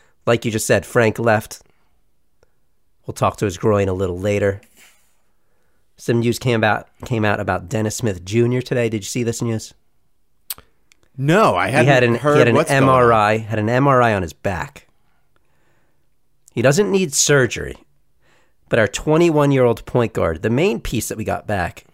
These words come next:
Speaker 1: in the Kristaps Porzingis trade, has a couple of slip discs.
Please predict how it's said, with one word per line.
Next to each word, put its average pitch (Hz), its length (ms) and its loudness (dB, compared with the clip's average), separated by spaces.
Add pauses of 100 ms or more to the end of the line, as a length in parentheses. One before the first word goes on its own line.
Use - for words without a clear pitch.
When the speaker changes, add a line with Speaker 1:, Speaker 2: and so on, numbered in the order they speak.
Speaker 1:
in 95 100 -6
the 92 60 -6
Kristaps - 480 -4
Porzingis 95 500 -6
trade, 78 420 -10 (1040)
has 151 180 -4
a 208 40 -2
couple 453 340 -2
of 294 100 -4
slip - 320 -2
discs. - 520 -10